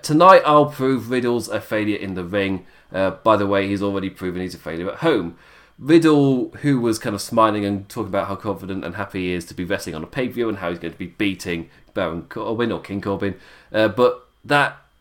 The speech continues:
the interviewer bringing up that tweet, Riddle loses his smile and then he walks off. Like, immediately to the match as well. Like, hmm. The reaction online was essentially saying,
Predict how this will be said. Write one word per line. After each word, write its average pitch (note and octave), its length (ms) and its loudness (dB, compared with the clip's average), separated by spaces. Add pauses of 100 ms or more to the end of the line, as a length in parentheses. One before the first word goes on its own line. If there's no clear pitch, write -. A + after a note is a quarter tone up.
(160)
the C#3 420 0
interviewer C#3+ 400 0
bringing C3+ 500 2
up D3 180 0
that A#2+ 220 -2
tweet, D3 340 -2 (300)
Riddle D3 320 4
loses C#3+ 280 2
his C3+ 180 -6
smile F#2+ 580 2 (280)
and G2 100 -6
then F#2+ 80 -4
he F#2 80 -2
walks F#2 340 -4
off. E2 300 -8 (760)
Like, - 180 -8 (320)
immediately C#3+ 520 8
to G2+ 440 -4
the F#2+ 100 -6
match F2 260 -4
as F2 120 -10
well. E2 240 -4 (460)
Like, G#2 180 -4
hmm. G#2+ 400 0 (720)
The A#2+ 80 -4
reaction F3 340 4
online G#2+ 560 2
was - 140 -10
essentially C#3 460 2
saying, G2 440 -6